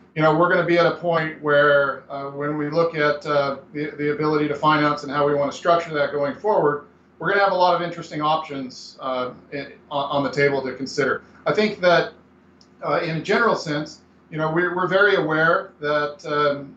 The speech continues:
you know, that, uh, that the, and would like to, uh, move forward in, in a way that, uh, to the extent we can, you know, protects the, you know, the, the value in our equity. Uh, and I think that having a P E A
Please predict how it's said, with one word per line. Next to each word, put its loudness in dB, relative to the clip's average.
you -10
know, -4
that, 0
uh, -6
that -2
the, 2
and 2
would 4
like 2
to, -6
uh, -6
move -2
forward 4
in, -4
in -4
a 0
way 2
that, -2
uh, -8
to -6
the 0
extent -4
we -4
can, 0
you -8
know, 0
protects -2
the, 2
you -8
know, -2
the, -4
the 2
value 2
in -2
our -2
equity. -6
Uh, 0
and 0
I 0
think -6
that -2
having 0
a -6
P -6
E 0
A 0